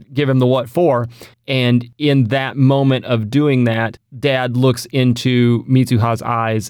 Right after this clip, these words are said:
and has a realization that that is not Mitsuha and wants to know who it is. And does that imply then that the dad has also had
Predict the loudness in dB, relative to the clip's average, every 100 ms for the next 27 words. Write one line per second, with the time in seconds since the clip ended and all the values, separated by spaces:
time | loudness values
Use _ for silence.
0 | -8 -4 -2 -2 -2 -4 -2 0 2 2
1 | 2 0 0 0 0 -2 -2 -4 -4 -2
2 | -4 -2 -4 -4 -8 -10 -14 _ -2 0
3 | 0 0 0 0 2 2 2 0 -4 -10
4 | -8 -2 0 0 0 -2 0 -2 0 -2
5 | -2 -2 0 0 0 0 -2 -2 -2 0
6 | -2 -2 -4 -2 -2 0 -2 -2 -6